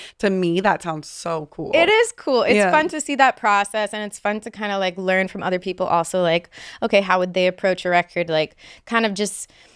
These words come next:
Speaker 2: I think the best part of collaborative process is bringing, like, everyone's energy together, and it kinda
Speaker 1: Mm-hmm.
Speaker 2: makes, like, this, the ideal version of that is it makes the art better, right? It makes
Speaker 1: Yeah.
Speaker 2: the song better, it makes you better, it makes each other better by that collaboration. So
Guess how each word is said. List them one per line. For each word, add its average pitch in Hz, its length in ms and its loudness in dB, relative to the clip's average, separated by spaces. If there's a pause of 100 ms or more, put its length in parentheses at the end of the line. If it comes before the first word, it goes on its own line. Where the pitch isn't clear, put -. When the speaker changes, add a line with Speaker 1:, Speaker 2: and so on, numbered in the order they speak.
(180)
Speaker 2:
I - 80 0
think 294 180 2
the 311 60 2
best 202 260 2
part 202 180 0
of 180 160 -10
collaborative 170 420 -4
process 160 380 -4
is 160 100 -12
bringing, 165 460 -6
like, 147 240 -6
everyone's 170 420 0
energy 151 320 -2
together, 156 340 -2
and - 120 -6
it - 60 -10
kinda 170 180 -2
Speaker 1:
Mm-hmm. - 60 0
Speaker 2:
makes, 151 240 0
like, 139 160 0
this, - 280 0 (300)
the 220 160 4
ideal 214 560 0 (220)
version 170 380 0
of 147 120 -6
that 151 220 0
is 156 120 -6
it 170 100 -6
makes 160 420 -6 (280)
the 202 80 4
art 160 220 0
better, - 340 0
right? 160 200 2
It 123 60 -4
makes 175 180 -2
Speaker 1:
Yeah. 175 100 4
Speaker 2:
the 160 60 -2
song 180 300 2
better, 170 280 2
it 160 60 -2
makes 156 260 -8
you 175 120 -4
better, 156 300 0
it 139 80 -4
makes 156 240 -8
each 151 160 -6
other 151 180 2
better 143 400 -2 (100)
by 139 180 2
that 151 200 -4
collaboration. 156 680 -6
So - 240 -6